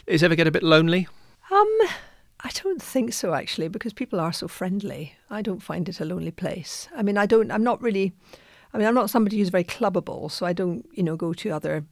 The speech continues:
Speaker 2: C E O sessions and join up with other people and ask them if they're feeling lonely.
Speaker 1: Mm.
Speaker 2: I, I think I get a lot of energy from the people that work with us, uh, but, and then I would take,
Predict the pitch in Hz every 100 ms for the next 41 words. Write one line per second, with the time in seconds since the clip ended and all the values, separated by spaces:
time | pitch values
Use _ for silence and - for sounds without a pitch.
0 | _ - - 175 170 160 151 160 - 139
1 | - - 156 - 170 180 - 214 185 180
2 | 170 156 196 170 175 208 180 151 156 160
3 | 175 160 170 175 160 156 156 156 151 143
4 | 160 - - - - 220 247 208 185 180
5 | 185 185 185 160 170 160 156 156 160 156
6 | 156 165 214 202 139 143 160 240 160 -
7 | - - 170 - 147 - - - 175 170
8 | - 185 160 - 180 170 175 165 165 170
9 | - 180 175 -